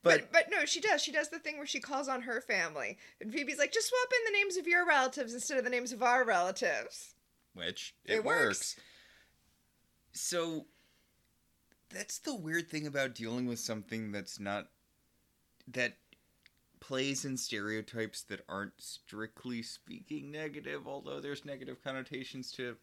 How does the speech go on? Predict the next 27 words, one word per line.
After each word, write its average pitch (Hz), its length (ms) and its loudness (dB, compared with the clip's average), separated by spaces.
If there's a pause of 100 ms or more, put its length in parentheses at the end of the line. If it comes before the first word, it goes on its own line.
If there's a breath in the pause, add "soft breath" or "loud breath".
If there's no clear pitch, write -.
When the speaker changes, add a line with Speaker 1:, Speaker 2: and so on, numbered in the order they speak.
(300)
Speaker 1:
Romani 117 400 -2
people 117 320 -6
being, 110 480 -4
you 95 100 -6
know, 98 240 0
inherently 98 600 -4
mystical. 120 760 0 (260 loud breath)
Speaker 2:
Right. 220 260 2
Speaker 1:
That's 107 380 6
a 120 80 2
problematic 110 920 0
concept. 151 1300 2
Speaker 2:
Like 262 240 4
the 285 120 0
idea 254 460 4
that 202 400 2 (180)
Asian 220 460 0
people 175 360 -4
are 151 160 4
mystical 170 560 -2
can 214 200 -8
be 175 120 -2
really 165 300 2
problematic, 160 640 -2
where 160 100 -2
it's - 140 -6
like 165 280 -2